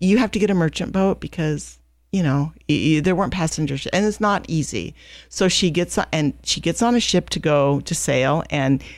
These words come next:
there's a horrible storm. And what I think is beautiful about this, it shows when you're a person of prayer, is that she's a woman alone. She's on this merchant ship. It looks like it's gonna sink. She knows it's not because she knows she's got her mission.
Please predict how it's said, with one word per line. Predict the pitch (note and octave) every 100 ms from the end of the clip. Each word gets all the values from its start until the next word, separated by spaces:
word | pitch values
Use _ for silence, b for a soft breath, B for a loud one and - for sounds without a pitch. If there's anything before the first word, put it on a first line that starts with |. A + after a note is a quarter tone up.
| B
there's | D#3+
a | C#3+
horrible | C#3+ - A#3 A#3+ - D3
storm. | - - C3+ C#3 E3+ A3 - _ b b
And | -
what | F3+
I | E3+
think | F3+ G3
is | F#3 C#3+
beautiful | D#3+ G3 - D3
about | - A2+ -
this, | D3 -
it | -
shows | - F3 E3+ D#3 C#3+ b b b _ -
when | E3
you're | D#3 D#3+
a | -
person | - D#3 D3+ D3+
of | B2+
prayer, | - - E3 C3 C3 C#3+ b b b b -
is | C#3+
that | D3
she's | - F3 D#3+
a |
woman | C3+ C#3+ F3 G#3+
alone. | - F3+ C#3+ B2+ C3
She's | - C#3 -
on | C#3+
this | F3 -
merchant | E3 D3+ D#3+ -
ship. | - C3 -
It | C#3
looks | - C#3 F3+ -
like | F#3+
it's | G3 -
gonna | F3+ F3
sink. | F3+ - C3 B2+ - b
She | - - F#3
knows | E3+ F3 D3+
it's | C#3+ D3+
not | E3 F3 -
because | A#2+ C#3
she | - D3
knows | D3 D3
she's | C#3+
got | - C3+
her | C3+
mission. | C#3 D#3+ - -